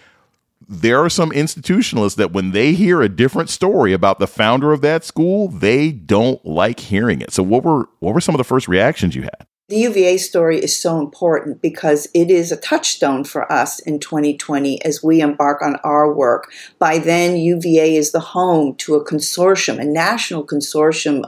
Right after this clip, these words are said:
Speaker 2: of colleges and universities called Universities Studying Slavery, because this work has become so ubiquitous that we can become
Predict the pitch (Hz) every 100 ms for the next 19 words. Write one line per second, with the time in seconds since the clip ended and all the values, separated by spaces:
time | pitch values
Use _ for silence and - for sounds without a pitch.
0 | - 143 139 - 156 151 147 151 151 147
1 | 143 135 147 139 143 135 123 - 160 156
2 | 156 156 - - 165 175 165 165 151 -
3 | 156 147 - 160 147 143 143 - - 151
4 | 160 156 135 117 - - - 175 175 165
5 | 156 156 - 170 165 - 147 - 143 -
6 | 156 - 170 175 180 202 214 185 139 147
7 | - 160 196 196 - 170 190 - 180 175
8 | 151